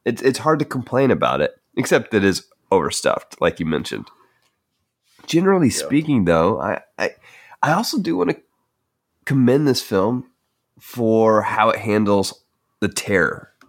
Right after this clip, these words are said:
Speaker 1: right? This actually has some pretty horrific and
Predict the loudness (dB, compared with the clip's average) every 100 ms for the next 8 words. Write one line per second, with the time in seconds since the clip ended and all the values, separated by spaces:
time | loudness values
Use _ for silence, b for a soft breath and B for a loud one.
0 | _ 0 2 0 B B B -4 -2 -4
1 | -4 0 0 0 -2 -2 -2 -4 -4 -6
2 | -4 -4 -4 -4 0 0 2 -2 -2 -8
3 | b b b _ 0 0